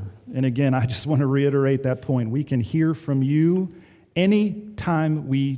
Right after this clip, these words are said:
choose by opening up your word to us, your revelation to us that is not dependent upon any particular spiritual gift. It is universal for all of your people. And that word is inerrant,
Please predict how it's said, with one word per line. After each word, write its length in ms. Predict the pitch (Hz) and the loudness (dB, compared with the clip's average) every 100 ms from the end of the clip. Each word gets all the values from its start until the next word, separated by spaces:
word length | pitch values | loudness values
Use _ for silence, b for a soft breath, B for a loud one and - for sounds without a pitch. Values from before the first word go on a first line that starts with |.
| 135 | -10
choose 580 | - 131 117 107 101 - | -8 -4 -2 -4 -8 -8
by 160 | 107 - | -10 -4
opening 580 | 131 135 143 139 135 135 | -4 -2 -2 0 0 -2
up 360 | 120 117 - - | -4 -4 -6 -14
your 440 | 120 117 120 120 120 | -6 -4 -2 -2 -2
word 400 | 113 113 110 107 | -2 -2 -4 -6
to 240 | 120 107 | -8 -6
us, 300 | 107 101 107 | -6 -8 -4
your 240 | 135 147 | 0 0
revelation 640 | 151 147 139 131 123 - 120 | 2 0 0 -2 -2 -4 -6
to 300 | 113 117 110 | -4 -8 -6
us 260 | 107 110 - B B B | -8 -10 -12 B B B
that 140 | 139 | 0
is 100 | 131 | 4
not 260 | 143 147 123 | 2 2 -2
dependent 640 | 135 - 180 139 120 - | -6 0 2 2 0 -4
upon 320 | 131 143 135 | -6 -4 -2
any 180 | 151 160 | 0 -2
particular 560 | 160 147 160 160 147 | -2 -4 -4 -2 -4
spiritual 460 | - - 147 151 139 | -4 -4 -4 -4 -6
gift. 320 | 120 127 - | -2 -2 -2
It 80 | 139 | -2
is 160 | 131 131 | -2 0
universal 680 | 151 170 135 151 - 127 110 | 2 2 2 -2 -2 -6 -4
for 180 | 135 | -6
all 220 | 127 143 147 | -2 0 0
of 100 | 135 | -4
your 100 | 135 | -6
people. 480 | - 131 120 110 B B B B | -6 -6 -6 -10 B B B B
And 120 | 151 | 2
that 160 | 143 143 | 2 2
word 220 | 160 160 | 2 2
is 140 | 135 | 2
inerrant, 640 | 135 131 165 165 165 165 | 0 0 0 2 2 -2